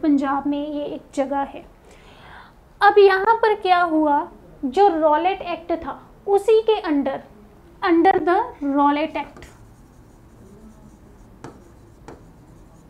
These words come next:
under the Rowlatt Act,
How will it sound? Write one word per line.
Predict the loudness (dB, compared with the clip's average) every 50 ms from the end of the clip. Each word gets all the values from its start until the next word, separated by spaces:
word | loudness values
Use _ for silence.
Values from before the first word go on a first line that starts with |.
| -20 -20 -20 -20 -20 -20 -20 -20 -20 -20 -20 -20 -20 -20 -20 -20 _ -20 -20 -20 -20 _ -20 -12 -6
under | -2 0 0 0 0 0 -2 -2
the | -4 -4 -6 -6 -8 -12 -12 -8 -8
Rowlatt | -6 -2 0 0 0 0 0 -2 -6 -8 -12 -14
Act, | -14 -16 -18 -18 -20 -20